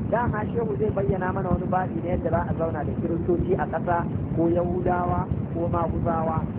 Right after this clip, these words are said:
Daga ciki za mu ji, bai halatta a basu suna ainihin kaɗa ƙararrawar su ana ji ba. Bai halatta ya zama suna ainihin fitowa, suna ainihin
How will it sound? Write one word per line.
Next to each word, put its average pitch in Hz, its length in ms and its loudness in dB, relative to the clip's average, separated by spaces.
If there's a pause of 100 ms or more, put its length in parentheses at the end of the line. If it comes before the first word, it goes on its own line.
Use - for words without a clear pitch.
(100)
Daga 165 240 4
ciki 226 360 0
za 220 220 6
mu 196 80 0
ji, - 160 -2 (420)
bai 165 180 4
halatta 190 520 2
a 156 140 -4
basu 208 320 2
suna 180 260 0
ainihin 175 400 0
kaɗa 175 180 0
ƙararrawar 156 500 2
su - 120 -2
ana 135 240 0
ji - 240 -4
ba. 104 140 0 (240)
Bai 156 120 8
halatta 196 340 2
ya 170 120 0
zama 175 240 2
suna 190 160 2
ainihin 170 360 0
fitowa, 170 520 2
suna 165 180 0
ainihin 165 420 0